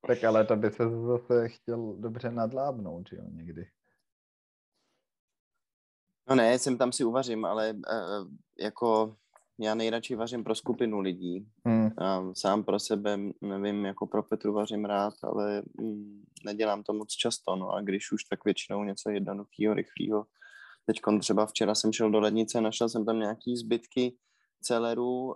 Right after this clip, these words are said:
Speaker 2: mrkve a rajčat, tak jsem udělal, eh, takovej celerový salát. Jenom s octem, cukrem, olivovým olejem, solí. A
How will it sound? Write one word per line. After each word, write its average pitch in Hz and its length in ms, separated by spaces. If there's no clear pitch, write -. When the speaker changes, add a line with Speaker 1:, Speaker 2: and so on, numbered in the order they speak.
Speaker 2:
mrkve 113 680
a 104 400
rajčat, 101 440
tak 110 120
jsem 110 220
udělal, 110 680
eh, 104 440
takovej 107 320
celerový 110 480
salát. 98 420
Jenom 101 240
s 101 60
octem, 101 460
cukrem, 104 680
olivovým 101 540
olejem, 98 520
solí. 101 460
A 113 60